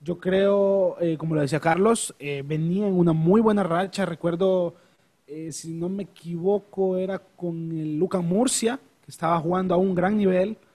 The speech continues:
Eh, o sea, tenés, o sea, no lo llamaron porque sí, hay que ser sinceros. No lo llamaron porque sí, porque había, eh, un mal rendimiento de los delanteros de Honduras. Quería probar, queríamos probar a Jonah Mejía, que estaba siendo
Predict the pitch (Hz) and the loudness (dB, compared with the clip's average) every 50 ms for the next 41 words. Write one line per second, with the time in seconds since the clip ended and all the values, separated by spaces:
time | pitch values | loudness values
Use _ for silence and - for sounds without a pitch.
0 | _ _ _ _ _ _ _ _ 165 170 170 160 156 156 151 151 147 143 139 143 | _ _ _ _ _ _ _ _ -2 0 0 2 0 0 0 0 -2 -2 -2 -4
1 | 131 107 92 76 58 - 85 90 _ _ _ _ - - - - _ _ - - | -4 -8 -12 -16 -20 -20 -20 _ _ _ _ _ -20 -20 -20 -20 _ _ -16 -10
2 | 151 135 135 135 135 135 135 143 147 _ _ _ _ _ _ _ _ _ _ _ | -8 -6 -6 -6 -6 -10 -12 -18 -20 _ _ _ _ _ _ _ _ _ _ _
3 | _ _ _ _ - - 185 185 196 226 247 262 247 - - - 214 180 180 175 | _ _ _ _ -4 -2 0 2 2 2 2 2 0 -2 -2 -2 0 2 2 2
4 | 180 202 233 262 277 262 254 262 277 285 294 294 285 277 - - - _ _ _ | 4 6 6 8 8 8 6 4 4 4 2 2 -2 -4 -6 -10 -20 _ _ _
5 | _ _ _ - 208 202 - - 165 - - 160 131 - - _ _ _ _ _ | _ _ _ 0 2 2 2 0 -2 -2 -2 -4 -6 -8 -14 _ _ _ _ _
6 | _ - 156 - 180 165 185 190 165 175 180 160 170 160 123 110 104 - - _ | _ -8 -6 -4 -2 0 0 0 0 0 -2 0 0 -2 -2 -4 -8 -16 -20 _
7 | - 147 156 185 196 190 196 202 180 190 170 156 156 135 147 139 - 139 135 - | -4 0 2 4 4 4 4 4 2 2 0 0 -2 -4 -4 -6 -6 -8 -8 -6
8 | 139 156 175 202 226 240 247 233 - - _ _ _ _ _ _ - 165 165 160 | -2 2 4 4 4 4 4 0 -6 -14 _ _ _ _ _ _ -10 -8 -6 -6
9 | 160 160 - - 196 208 208 202 214 214 208 208 208 202 185 180 180 196 185 180 | -6 -6 -6 -4 -4 -2 0 0 0 0 0 0 -2 0 0 0 2 0 2 4
10 | 190 185 175 165 156 151 147 151 160 175 170 160 156 160 170 220 262 302 320 277 | 4 4 6 4 4 4 2 2 2 2 2 2 2 4 6 6 6 6 4 0
11 | - - - _ _ _ _ _ _ _ - 160 165 175 165 - 160 156 156 156 | -2 -8 -16 _ _ _ _ _ _ _ -6 -2 -2 -2 -2 -2 -2 0 2 2
12 | 170 180 190 202 202 180 165 - 165 160 165 180 196 185 - - 165 156 170 196 | 4 4 2 2 0 -2 -6 -6 -2 -2 0 0 0 0 -2 -2 -2 2 2 4
13 | 220 214 202 196 196 202 196 190 180 175 190 214 202 - 165 - 180 175 175 170 | 4 4 4 2 0 0 -2 -2 -2 -2 -2 -4 -4 -6 -6 -4 -2 -2 -2 0
14 | - 190 190 165 160 135 - | -2 -4 -2 -2 -4 -4 -6